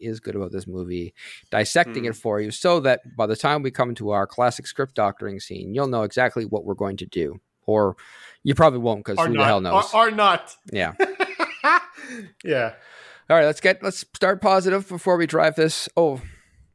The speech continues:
Speaker 1: first thing we gotta do,
Speaker 2: Hmm.
Speaker 1: our reviews. Let's start
Speaker 3: Yes, I was
Speaker 1: negative,
Speaker 3: gonna
Speaker 1: not
Speaker 3: say,
Speaker 1: positive.
Speaker 3: what's, what's happening?
Speaker 1: Let's start negative.
Speaker 3: <laughs>
Speaker 1: Chris,
Speaker 2: Okay.
Speaker 1: are you prepared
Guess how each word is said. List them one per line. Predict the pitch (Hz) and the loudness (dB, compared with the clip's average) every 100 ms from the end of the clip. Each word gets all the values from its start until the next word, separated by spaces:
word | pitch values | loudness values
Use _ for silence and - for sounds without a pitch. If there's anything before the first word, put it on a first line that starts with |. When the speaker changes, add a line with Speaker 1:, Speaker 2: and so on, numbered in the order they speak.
| _ | _
Speaker 1:
first | - 196 | 0 0
thing | 113 | 0
we | 98 | 0
gotta | 90 | 0
do, | 95 135 - _ _ _ _ _ _ 117 | -2 -4 -10 _ _ _ _ _ _ -16
Speaker 2:
Hmm. | 113 127 | -4 2
Speaker 1:
our | 135 143 147 | 4 4 2
reviews. | 139 143 131 139 131 - - - _ _ _ _ _ | -4 -8 -6 -6 -6 -10 -16 -20 _ _ _ _ _
Let's | 131 - | -10 0
start | 165 165 - | 2 2 0
Speaker 3:
Yes, | 147 | -4
I | |
was | 147 | 0
Speaker 1:
negative, | 165 139 98 | 0 2 0
Speaker 3:
gonna | 90 117 | 0 2
Speaker 1:
not | 123 | 4
Speaker 3:
say, | |
Speaker 1:
positive. | 180 95 95 90 92 - 160 | 4 2 -2 -8 -8 -12 -2
Speaker 3:
what's, | 180 190 - - | -2 -2 -12 -2
what's | 214 - | -2 0
happening? | 147 190 220 156 110 - - - - | 0 2 2 -4 -4 -14 -18 -20 -16
Speaker 1:
Let's | 131 - | -14 0
start | 151 175 | 2 2
negative. | 151 123 107 110 117 294 - | 2 2 4 0 0 -6 -4
Speaker 3:
<laughs> | 269 - 262 - _ _ _ _ _ _ _ _ - | -10 -8 -14 -14 _ _ _ _ _ _ _ _ -8
Speaker 1:
Chris, | 110 110 147 - - _ _ - - _ _ | -2 -2 -2 -8 -16 _ _ -20 -20 _ _
Speaker 2:
Okay. | 135 131 127 | -16 -2 -2
Speaker 1:
are | |
you | 120 | 0
prepared | 139 127 123 92 85 | -4 -2 0 0 -4